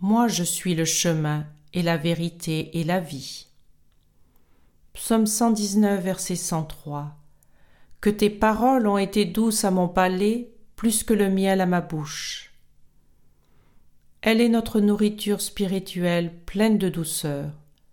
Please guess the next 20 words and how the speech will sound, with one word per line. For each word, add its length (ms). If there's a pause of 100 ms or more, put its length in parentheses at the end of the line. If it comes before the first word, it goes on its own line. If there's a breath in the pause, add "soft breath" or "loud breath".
(760)
Je 220
suis 400
le 220
pain 160
de 100
vie, 380
a 60
dit 180
Jésus 640 (180)
en 160
Jean 240
six, 400
verset 320
trente-cinq. 920 (1800)
Psaume 340
cent 220
dix-neuf, 560
verset 320
cent 240
cinq. 640